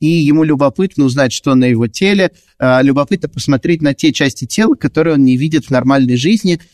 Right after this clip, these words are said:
То есть и касатки, которым дают маленькое зеркало, рассматривают себя сзади, и на самом деле шимпанзе тоже с удовольствием смотрит на свою спину, а, на свои ноги, заднюю часть, потому что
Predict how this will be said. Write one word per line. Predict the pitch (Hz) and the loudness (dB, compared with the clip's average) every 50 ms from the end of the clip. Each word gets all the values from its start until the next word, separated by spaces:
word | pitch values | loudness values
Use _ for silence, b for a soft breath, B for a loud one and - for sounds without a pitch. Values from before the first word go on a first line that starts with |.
| b b | b b
То | - 139 | -2 0
есть | 127 113 - - - - | 0 0 -2 -8 -6 -2
и | 147 139 139 127 | 0 2 2 2
касатки, | - - 147 135 - 165 165 180 - _ - 147 | 0 0 -2 -2 0 0 0 0 -2 _ -6 -4
которым | - 143 - 160 143 135 135 131 | -4 -4 -2 0 0 2 2 2
дают | 135 131 120 143 | 0 0 0 0
маленькое | 139 135 131 127 123 - 135 127 | 0 2 2 2 2 2 0 0
зеркало, | 117 139 131 123 - - 131 127 | 0 0 -2 -2 -2 -2 0 0
рассматривают | 135 127 117 - - 135 131 127 - 131 123 120 120 | 0 -2 -2 -2 -2 -2 -2 -2 -2 -2 -2 -2 -2
себя | - - - 127 127 127 123 | -4 -6 -6 -2 0 0 0
сзади, | 113 113 123 127 123 117 120 120 b b b b b _ | 0 0 -2 -2 0 0 -2 -4 b b b b b _
и | 131 135 139 143 147 143 143 143 135 131 113 | 0 0 2 4 4 4 2 2 2 0 0
на | 123 131 127 | -2 -2 -2
самом | - 147 139 | 0 0 2
деле | 147 143 135 131 | 2 2 2 0
шимпанзе | - - 135 127 - 135 131 135 127 139 180 196 | 0 0 -2 0 0 0 0 0 0 0 -2 -2
тоже | 190 - 147 165 151 139 131 135 131 B B B | -2 -2 -2 -2 0 -2 -2 -4 -4 B B B
с | - - 131 | -14 -4 -2
удовольствием | 131 131 160 151 - 143 127 | 0 0 0 -2 -2 -4 -4
смотрит | - - 143 135 - - - - | -2 -2 -2 -2 -2 -4 -4 -4
на | 131 120 | -4 -4
свою | - - 123 120 117 | -2 -2 0 0 0
спину, | 110 - - _ - 160 190 208 190 175 156 165 b b b b b - | -2 -4 -8 _ -2 0 2 2 2 2 0 -2 b b b b b -2
а, | 127 120 117 117 117 117 117 117 117 120 123 120 117 127 120 - | 0 2 2 2 2 0 0 0 -2 -2 -2 -2 -4 -4 -6 -6
на | - 135 127 127 | -2 -2 0 0
свои | 120 - 135 127 127 123 | 0 0 0 2 2 4
ноги, | 120 131 151 180 170 160 | 4 2 2 2 0 0
заднюю | 151 123 131 147 139 131 131 135 131 113 | -2 0 0 0 0 0 0 0 0 0
часть, | - 143 127 117 - - _ _ _ _ | 0 0 -2 -2 -4 -10 _ _ _ _
потому | - - - _ - 135 139 156 | -14 -14 -6 _ 0 2 2 0
что | 156 - - | -2 -4 -12